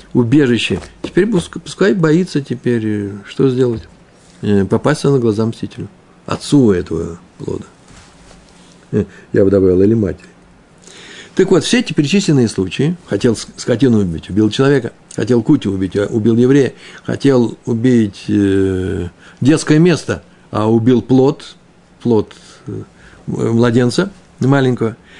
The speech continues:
то они не считаются убийцами по незнанию. Они убийцы, но не по незнанию. Не являются они ненамеренными убийцами и не подлежат изгнанию в город-убежище, потому что они не собираются убивать того, кого убили. Но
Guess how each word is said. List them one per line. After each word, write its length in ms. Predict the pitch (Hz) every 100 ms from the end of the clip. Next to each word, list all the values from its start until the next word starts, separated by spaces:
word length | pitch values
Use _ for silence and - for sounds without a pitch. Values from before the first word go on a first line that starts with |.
| - -
то 80 | 139
они 160 | 147 131
не 220 | 131 160
считаются 520 | 156 139 123 117 117
убийцами 520 | 117 127 120 95 82 - - - - - -
по 60 |
незнанию. 760 | 127 120 110 113 104 82 78 69 - _ _ _ _
Они 180 | - 98
убийцы, 320 | 127 269 139 110
но 80 |
не 120 | 147 170
по 100 | 147
незнанию. 480 | 143 127 117 92 78 - - - _ _ _ - _ _ -
Не 140 | 127
являются 360 | 135 156 - 139
они 180 | 135 -
ненамеренными 840 | 131 139 127 123 117 110 104 110
убийцами 500 | 120 175 196 143 127 - - -
и 360 | - 175 226 233
не 340 | 165 151 196
подлежат 560 | 180 151 127 127 151 160
изгнанию 460 | 120 110 135 139 120
в 60 |
город-убежище, 720 | 123 143 147 147 139 110 98 - _ _ - - _ _ _
потому 220 | - 143
что 100 | 143
они 160 | 151 156
не 80 |
собираются 380 | 147 151 160 147
убивать 220 | 147 147
того, 180 | 147 180
кого 180 | 160 156
убили. 380 | 151 139 113 - _ _ _ - - - -
Но 280 | 104 123